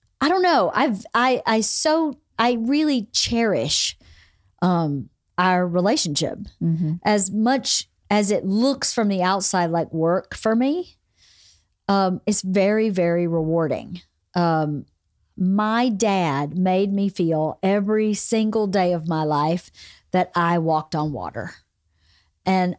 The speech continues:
Speaker 1: I think most days, even if Bert is giving me trouble,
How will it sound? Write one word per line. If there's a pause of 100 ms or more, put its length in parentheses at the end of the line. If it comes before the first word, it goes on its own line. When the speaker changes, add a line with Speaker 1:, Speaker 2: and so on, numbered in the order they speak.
Speaker 1:
I
think (120)
most
days, (440)
even
if
Bert
is
giving
me
trouble,